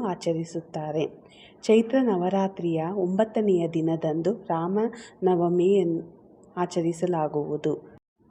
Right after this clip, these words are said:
ಅಯೋಧ್ಯೆಯ ರಾಜ ದಶರಥ ಮತ್ತು ಅವನ ಮೊದಲನೆಯ ಪತ್ನಿ ಕೌಶಲಿಯ ಹಿರಿಯ ಮಗ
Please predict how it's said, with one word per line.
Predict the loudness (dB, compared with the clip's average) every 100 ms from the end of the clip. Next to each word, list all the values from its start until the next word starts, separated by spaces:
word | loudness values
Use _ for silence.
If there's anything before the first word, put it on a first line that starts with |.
| -20 -20 -20 -14 -12 -12 -14 -18 -20 -18 -4
ಅಯೋಧ್ಯೆಯ | -2 4 4 4 4 4 2 0
ರಾಜ | 2 4 4 2 0 -6 -12 -12 -2
ದಶರಥ | -2 2 2 4 2 0 2
ಮತ್ತು | 2 0 2 2 2 -2 -2
ಅವನ | 2 4 2 0 -4 -10 2
ಮೊದಲನೆಯ | 4 6 6 6 6 6 4
ಪತ್ನಿ | 2 0 2 6 6 6 -2 -4 6
ಕೌಶಲಿಯ | 6 6 4 6 6 4 2
ಹಿರಿಯ | 4 6 6 4
ಮಗ | 2 2